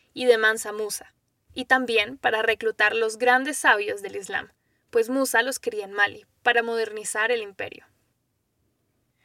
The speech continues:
Pronto, a todas partes del mundo conocido, llegaría la historia del imperio tan rico que tenía ciudades de oro,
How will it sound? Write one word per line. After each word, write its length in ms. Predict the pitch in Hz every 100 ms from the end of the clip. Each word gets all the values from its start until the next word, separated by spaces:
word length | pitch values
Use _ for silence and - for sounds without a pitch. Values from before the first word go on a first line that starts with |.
| _ -
Pronto, 560 | 330 330 262 214 220 -
a 140 | 226
todas 540 | - 247 262 302 302
partes 420 | - 262 254 285 269
del 120 | 311
mundo 320 | 285 240 208
conocido, 640 | 226 240 254 226 196 - -
llegaría 460 | 233 233 240 262 262
la 80 | 277
historia 480 | 269 - 240 240
del 140 | 247 254
imperio 380 | 190 220 214 202
tan 420 | - 277 285 294
rico 480 | 277 294 - 392 -
que 120 | 285
tenía 360 | 254 240 233 202
ciudades 580 | - 233 226 208 202 196
de 140 | 208
oro, 280 | 202 - -